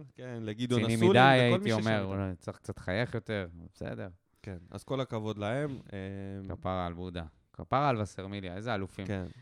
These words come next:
Speaker 2: ואתה יודע משהו? אני רוצה להגיד שה-, המלחמה הזאת,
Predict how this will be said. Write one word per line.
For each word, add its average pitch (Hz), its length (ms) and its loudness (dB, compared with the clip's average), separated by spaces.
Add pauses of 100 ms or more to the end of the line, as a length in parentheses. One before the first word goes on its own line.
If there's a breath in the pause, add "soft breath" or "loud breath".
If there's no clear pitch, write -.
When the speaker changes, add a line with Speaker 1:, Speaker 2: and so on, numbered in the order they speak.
(120)
Speaker 2:
ואתה 95 160 -4
יודע 127 160 0
משהו? 147 280 -2
אני 117 100 -4
רוצה 120 260 -2
להגיד 117 300 -2
שה-, 98 380 0 (1600)
המלחמה 98 760 -2
הזאת, 104 220 -4